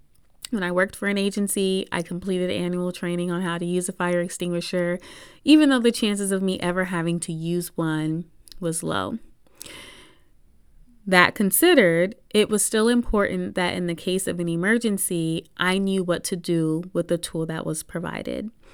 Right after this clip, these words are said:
Can you imagine trying to figure out how to use a fire extinguisher in the midst of an active fire?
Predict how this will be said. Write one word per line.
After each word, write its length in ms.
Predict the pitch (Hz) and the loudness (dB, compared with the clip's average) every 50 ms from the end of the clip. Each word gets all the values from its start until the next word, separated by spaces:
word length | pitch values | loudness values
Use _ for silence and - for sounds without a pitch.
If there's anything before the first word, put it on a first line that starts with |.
| - - - - - - - - | -20 -20 -20 -20 -20 -20 -14 -8
Can 180 | - 196 170 | -4 -2 0
you 100 | 170 175 | 0 2
imagine 380 | 175 180 185 180 185 180 190 196 | 2 2 2 2 2 2 0 0
trying 300 | 190 - 196 190 196 208 | 0 2 2 2 2 2
to 100 | - 196 | 0 -2
figure 320 | - 208 202 196 196 190 | -2 0 0 0 0 0
out 220 | 190 196 196 - 202 | 2 0 0 0 0
how 100 | 202 190 | 0 0
to 80 | 185 | 0
use 240 | 185 185 190 190 196 | 0 0 0 0 -2
a 40 | 202 | -2
fire 280 | - 190 180 185 185 | -2 0 0 2 2
extinguisher 540 | 185 190 - - - 190 190 196 - - 196 | 0 -2 -4 -4 -2 -2 -2 -2 -2 -2 -2
in 180 | - - 185 185 | -2 -2 -2 -2
the 80 | 175 | -2
midst 420 | 175 175 180 185 190 190 - - - - | -2 0 0 0 0 0 -2 -4 -4 -4
of 120 | 202 190 | -2 -2
an 140 | 196 190 190 | 0 0 0
active 320 | 185 190 190 - 208 196 | -2 -2 -2 -2 -4 -2
fire? 580 | - - 185 180 190 190 190 190 190 190 196 | 0 0 2 2 4 2 2 2 2 0 0